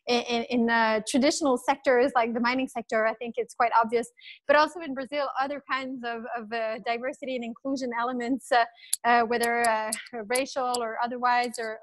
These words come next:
or w-, for social classes, are also really key in, uh,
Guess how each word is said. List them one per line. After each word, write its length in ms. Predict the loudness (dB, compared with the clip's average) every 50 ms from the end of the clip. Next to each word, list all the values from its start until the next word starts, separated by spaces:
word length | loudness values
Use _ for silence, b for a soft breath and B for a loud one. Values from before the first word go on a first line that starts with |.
| -6 -4
or 120 | -4 -4 -4
w-, 180 | -6 -8 -10 -8 _
for 100 | -8 -8
social 380 | -4 -4 -4 -4 -2 -4 -6
classes, 500 | -2 2 2 2 2 0 0 -2 -2 0 0
are 180 | -2 2 4
also 280 | 4 4 4 2 -4 -6
really 280 | -4 -4 -4 -4 -6 -6
key 400 | -6 -4 -2 -2 -2 -2 -4 -4
in, 240 | -6 -6 -4 -4 -4
uh, 100 | -4